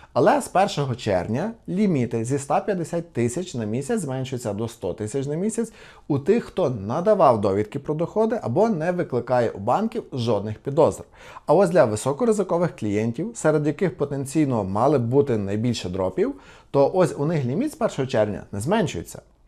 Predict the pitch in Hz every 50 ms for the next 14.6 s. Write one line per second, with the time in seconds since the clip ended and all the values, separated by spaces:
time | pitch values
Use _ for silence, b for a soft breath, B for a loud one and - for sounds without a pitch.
0 | B B B B - 135 143 139 160 175 165 165 170 233 - - 208 175 190 180
1 | 165 156 143 147 123 131 135 165 160 143 131 123 131 139 113 110 95 - - -
2 | - - _ _ _ - 151 202 269 - - - 214 180 - 175 156 - - 107
3 | 127 147 156 156 151 139 139 - 135 139 139 131 120 - - 123 120 104 104 101
4 | - 123 110 117 123 139 170 190 190 - - 143 131 - 135 151 160 143 120 117
5 | 110 - 117 - 127 123 104 - - 82 85 92 107 143 220 226 - 247 151 135
6 | 120 123 127 127 135 139 107 110 104 101 98 92 90 92 - - 120 127 156 190
7 | 220 254 285 277 B B B B B B - 123 117 113 - 185 214 196 - -
8 | 165 135 113 101 98 110 135 165 202 220 208 202 185 180 190 190 175 165 - -
9 | 117 113 110 104 98 95 - 95 87 - - 110 123 180 226 208 - - 135 -
10 | - 175 180 156 139 127 117 139 - 160 156 139 117 104 101 110 107 - 123 117
11 | - 147 139 120 110 - 131 139 139 131 120 107 107 - - 90 - 117 151 220
12 | 302 294 262 220 185 170 196 226 233 - 247 214 - - 113 123 131 123 - -
13 | - 95 - - 196 247 233 160 170 165 139 131 147 160 - 131 104 98 98 113
14 | 123 135 160 139 104 82 - - 76 71 -